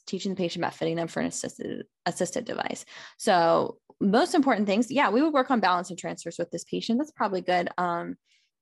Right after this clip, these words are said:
transfers not s-, as much because they're still transferring independently. That's the big key word here. They can transfer independently. So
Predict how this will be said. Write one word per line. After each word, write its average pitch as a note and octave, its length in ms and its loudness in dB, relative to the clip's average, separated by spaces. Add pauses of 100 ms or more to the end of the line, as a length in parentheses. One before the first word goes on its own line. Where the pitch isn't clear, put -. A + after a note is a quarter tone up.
(120)
transfers D4 440 0
not B3 200 2
s-, - 320 -18
as G3+ 200 -6
much G3+ 380 -4
because G#3 220 -6
they're F3 180 -2
still A#3 240 -6
transferring F3+ 460 -6
independently. - 560 -8
That's - 180 -6
the E3+ 80 -10
big E3+ 140 -2
key E3 160 -8
word - 200 -6
here. - 140 -10
They - 160 -6
can F3+ 140 -10
transfer F#3 340 -8
independently. E3+ 580 -10
So E3+ 320 -4